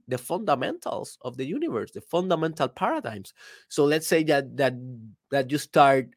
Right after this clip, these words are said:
questioning material life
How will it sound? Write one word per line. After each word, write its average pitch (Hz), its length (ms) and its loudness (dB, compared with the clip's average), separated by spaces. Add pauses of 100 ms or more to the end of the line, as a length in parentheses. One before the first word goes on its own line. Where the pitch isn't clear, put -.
(100)
questioning 127 760 0 (320)
material 139 680 4
life 180 480 0